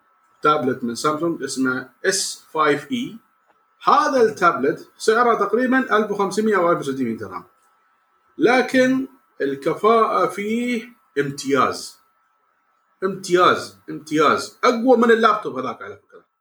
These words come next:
أقوى من اللابتوب، كله تطبيقات تشتغل عليه، أداء عالي، كل شيء ممتاز. إذا بنشوف شيء أقل منه،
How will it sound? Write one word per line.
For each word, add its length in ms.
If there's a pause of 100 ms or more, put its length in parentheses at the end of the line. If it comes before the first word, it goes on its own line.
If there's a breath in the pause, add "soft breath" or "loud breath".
(340)
أقوى 260
من 180
اللابتوب، 540 (560)
كله 220
تطبيقات 560
تشتغل 400
عليه، 580
أداء 380
عالي، 560
كل 120
شيء 160
ممتاز. 540 (480)
إذا 120
بنشوف 460
شيء 180
أقل 260
منه، 380